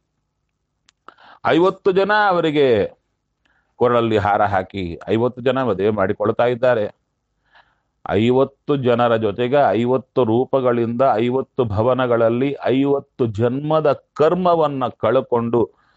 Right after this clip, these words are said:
ಸಿದ್ಧಿ ಪಡೆದಂಥ ಮಹಾನುಭಾವರೇ ಸೌಹರಿ ಋಷಿಗಳು ಅಂತ ತಿಳಿಸಿಕೊಡ್ತಾರೆ.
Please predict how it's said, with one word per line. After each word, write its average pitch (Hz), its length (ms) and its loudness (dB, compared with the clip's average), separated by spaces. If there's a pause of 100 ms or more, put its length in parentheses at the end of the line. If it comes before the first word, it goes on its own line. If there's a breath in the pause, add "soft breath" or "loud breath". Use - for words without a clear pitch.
(200)
ಸಿದ್ಧಿ 160 360 0
ಪಡೆದಂಥ 117 520 -2 (220)
ಮಹಾನುಭಾವರೇ 107 800 -2 (1700 soft breath)
ಸೌಹರಿ 147 420 2
ಋಷಿಗಳು 113 480 0 (120)
ಅಂತ 90 220 -6 (440)
ತಿಳಿಸಿಕೊಡ್ತಾರೆ. 135 760 0